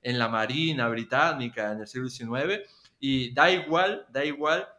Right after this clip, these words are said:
que múltiples historiadores y divulgadores le pusieran un montón de pruebas evidentes de que sí lo había. Él, eh, seguía en sus trece,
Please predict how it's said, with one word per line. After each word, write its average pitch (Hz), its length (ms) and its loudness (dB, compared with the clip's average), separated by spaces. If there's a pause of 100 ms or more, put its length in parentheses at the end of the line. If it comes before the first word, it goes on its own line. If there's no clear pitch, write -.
(120)
que 131 260 2
múltiples 143 600 -2
historiadores 131 640 -2
y 131 60 -2
divulgadores 123 760 0 (220)
le 127 140 -4
pusieran 139 480 -4
un 160 80 -4
montón 151 300 -4
de 139 120 0
pruebas 156 680 2 (200)
evidentes 127 680 -4 (200)
de 127 220 -4
que 120 120 -6
sí 123 140 -10
lo 110 120 -2
había. 123 320 -2
Él, 127 360 -4 (200)
eh, 139 200 0
seguía 139 360 -2
en 147 60 -4
sus 135 200 -8
trece, 147 480 -4